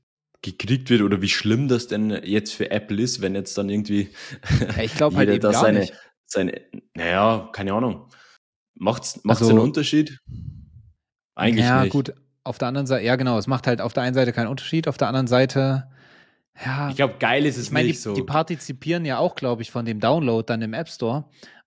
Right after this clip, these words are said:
Speaker 2: aber ich,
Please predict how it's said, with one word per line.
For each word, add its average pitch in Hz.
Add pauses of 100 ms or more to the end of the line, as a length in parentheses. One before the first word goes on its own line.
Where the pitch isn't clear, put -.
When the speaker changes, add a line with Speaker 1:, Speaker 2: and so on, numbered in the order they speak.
Speaker 2:
aber 117 (920)
ich, -